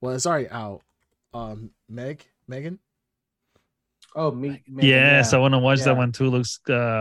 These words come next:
Speaker 3: up my alley. Goofy horror.
Speaker 1: Yeah, that's
Speaker 2: I
Speaker 1: what
Speaker 2: heard
Speaker 1: I'm
Speaker 2: it's, I
Speaker 3: Yeah.
Speaker 2: heard it's surprisingly good. It falls in that
Speaker 3: Yeah.
Speaker 2: category.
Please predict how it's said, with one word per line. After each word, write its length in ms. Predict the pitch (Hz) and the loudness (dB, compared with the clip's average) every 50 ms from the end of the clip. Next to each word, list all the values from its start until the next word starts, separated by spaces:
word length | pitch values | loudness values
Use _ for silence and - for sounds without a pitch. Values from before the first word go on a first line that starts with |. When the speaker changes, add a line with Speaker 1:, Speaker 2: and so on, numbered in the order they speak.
| 110 107 110 110 110 110 120 | -2 -2 -4 -6 -6 -4 -4
Speaker 3:
up 100 | 135 127 | -4 0
my 200 | 127 131 127 123 | 0 2 2 2
alley. 320 | 127 127 120 117 113 113 - - 135 | 2 2 0 0 -2 -6 -8 -10 -8
Goofy 640 | 120 123 123 123 117 - - 120 110 110 110 113 110 | -4 -2 -2 -2 -2 -2 -2 0 0 0 -2 -4 -6
horror. 480 | 104 - 127 123 120 113 113 120 - _ _ - | -8 -6 -6 -4 -2 -2 -4 -6 -8 _ _ -18
Speaker 1:
Yeah, 400 | 127 120 123 120 113 107 104 107 | -14 -12 -10 -10 -10 -10 -8 -6
that's 120 | 117 185 | -2 0
Speaker 2:
I 40 | 190 | 0
Speaker 1:
what 80 | 202 190 | 2 2
Speaker 2:
heard 180 | 214 247 262 | 2 2 2
Speaker 1:
I'm 60 | 262 220 | 2 0
Speaker 2:
it's, 140 | - - - - - | -2 -4 -10 -4 2
I 100 | 175 180 | 4 4
Speaker 3:
Yeah. 40 | 190 | 4
Speaker 2:
heard 220 | 127 151 214 226 | 4 4 4 4
it's 400 | 233 220 220 - - - - - _ _ _ | 4 4 2 -2 -6 -14 -16 -18 _ _ _
surprisingly 1000 | - - - - - 175 151 - - 175 170 175 165 147 160 151 151 151 147 135 | -20 -18 -8 -4 -4 -4 -2 0 2 4 4 4 4 2 0 0 2 2 2 2
good. 440 | 131 127 139 127 117 107 - - - - | 2 2 2 2 2 0 -4 -10 -8 -6
It 180 | 143 135 135 - - | -4 -4 -4 -2 0
falls 280 | 151 143 143 139 123 | 2 2 2 2 0
in 80 | 131 127 | 0 0
that 160 | 123 120 117 | 0 0 0
Speaker 3:
Yeah. 60 | 113 | 0
Speaker 2:
category. 600 | 120 131 123 120 113 113 113 110 107 107 113 110 | 0 0 0 -2 -2 -2 -4 -6 -6 -8 -12 -18